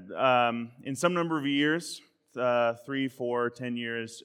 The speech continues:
uh, Lord willing, and the creek don't rise, uh, we'll look to plant another church in Madison. Um, I hear Fitchburg's nice. Maybe we'll come out here.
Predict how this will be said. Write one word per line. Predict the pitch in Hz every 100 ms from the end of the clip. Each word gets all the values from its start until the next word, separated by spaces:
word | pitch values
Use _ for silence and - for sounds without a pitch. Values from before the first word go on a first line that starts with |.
| -
uh, | 98 110 110
Lord | 123 135 127
willing, | 127 127 123 120 113 -
and | 117 117 110
the |
creek | 110 135 113
don't | 127 107
rise, | 104 104 101 104 - - _ _ _ -
uh, | 104 107
we'll | 117 117
look | 113
to | 117
plant | - 117 110
another | 110 110 110
church | 107 - 113 110 - - _ _ _ _
in | 131 123 113
Madison. | 104 104 104 - 107 104 107 _ _ _ _
Um, | 107 104 101 101 101 104 _ _ _ _ _ _ _ _
I | - 120
hear | 123
Fitchburg's | 131 113 110 95
nice. | 98 95 - -
Maybe | 110
we'll | 104
come | 104 110
out | 104 107
here. | 107 101